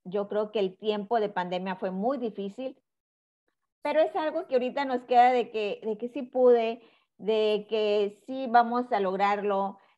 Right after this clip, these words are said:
de que podemos hacer algo en tiempos difíciles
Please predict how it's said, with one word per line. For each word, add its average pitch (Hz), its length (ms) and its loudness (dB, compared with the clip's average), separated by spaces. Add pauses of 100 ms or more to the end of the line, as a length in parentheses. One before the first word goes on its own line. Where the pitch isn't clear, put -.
(120)
de 214 220 -4
que 240 100 0
podemos 269 460 2
hacer 262 280 -4
algo 240 380 2
en 233 140 -6
tiempos 233 400 -2
difíciles 233 800 -4